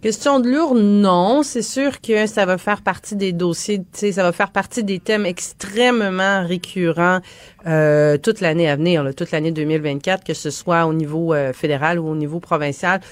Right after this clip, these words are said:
Je suis pas convaincue que ça va devenir une, une, une question de l'urne. Puis encore là, ça dépend comment le, le dossier, euh, va évoluer. Tu sais, est-ce qu'il va rester dans une...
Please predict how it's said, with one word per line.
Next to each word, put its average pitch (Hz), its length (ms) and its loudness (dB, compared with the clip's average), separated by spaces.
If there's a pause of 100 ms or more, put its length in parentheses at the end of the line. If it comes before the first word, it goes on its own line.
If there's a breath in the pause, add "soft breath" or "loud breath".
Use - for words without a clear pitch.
(200 loud breath)
Je - 60 -16
suis - 60 -20
pas 294 120 2
convaincue 285 460 0
que 277 60 -6
ça 214 120 -2
va 165 100 2
devenir 175 320 -2
une, 175 220 -2
une, 156 840 -2
une 170 240 -2
question 208 640 -2
de 175 60 -2
l'urne. 214 560 2
Puis 190 180 0
encore 190 300 2
là, 247 100 2
ça 247 160 -4
dépend 190 260 -2
comment 190 280 -2
le, 180 200 2 (300 loud breath)
le 196 140 4
dossier, 214 720 2
euh, 170 80 2 (300 loud breath)
va 180 200 2
évoluer. 196 540 2
Tu 214 60 -8
sais, 196 80 -4
est-ce 185 180 -2
qu'il 196 160 -6
va 190 120 4
rester 185 500 -2
dans 180 180 4
une... 170 480 2